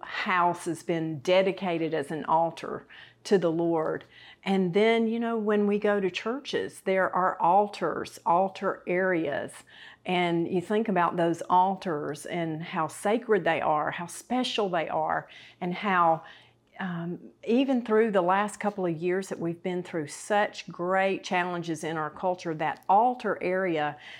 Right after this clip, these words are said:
has been challenged in a great way. And so we need to build up the altar of God. And an altar, again, is a place of prayer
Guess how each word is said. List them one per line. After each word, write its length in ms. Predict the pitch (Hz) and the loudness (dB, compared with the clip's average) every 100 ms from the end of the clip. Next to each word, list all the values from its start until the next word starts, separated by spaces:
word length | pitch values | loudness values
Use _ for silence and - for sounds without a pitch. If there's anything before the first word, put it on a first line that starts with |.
| - | 0
has 260 | 190 180 | 2 2
been 400 | - 180 165 147 - - | 2 2 2 -2 -10 -6
challenged 840 | - - 226 226 226 185 156 143 113 | -4 0 2 4 6 4 2 -2 -2
in 160 | 170 | -2
a 40 | 165 | 0
great 300 | 170 165 156 | 2 2 4
way. 400 | 170 175 151 - - - - | 4 4 2 -4 -18 -14 0
And 240 | 208 208 | 4 4
so 240 | 208 226 196 | 4 2 4
we 240 | 220 330 | 2 2
need 300 | 302 262 - | 2 2 0
to 160 | - 165 | 0 0
build 720 | 139 175 214 240 240 233 - - | 2 6 8 8 6 4 0 0
up 380 | 196 165 - - - - | 4 4 0 -10 -20 -12
the 280 | 185 185 180 | -2 0 2
altar 500 | - 180 175 175 170 | 4 4 4 2 -4
of 240 | - 160 - | -4 -6 -2
God. 340 | 156 151 156 | 0 0 -2
And 160 | 165 185 | -4 -4
an 120 | 202 | -2
altar, 400 | 247 320 - 185 | -2 -2 -2 -2
again, 400 | 170 185 190 175 | 0 -2 -2 -2
is 140 | 151 | -4
a 40 | 143 | -6
place 400 | - 185 185 143 | -2 -2 -2 -10
of 140 | - | -6
prayer 560 | - 185 185 180 180 | 2 4 6 4 2